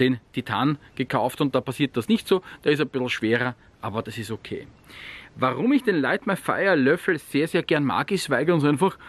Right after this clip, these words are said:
da im Löffel viel reinpasst und da in ich relativ,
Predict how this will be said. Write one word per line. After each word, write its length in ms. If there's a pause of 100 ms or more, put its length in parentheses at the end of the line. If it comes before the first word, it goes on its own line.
(140)
da 100
im 140
Löffel 340
viel 220
reinpasst 680
und 240
da 140
in 300
ich 320 (1200)
relativ, 640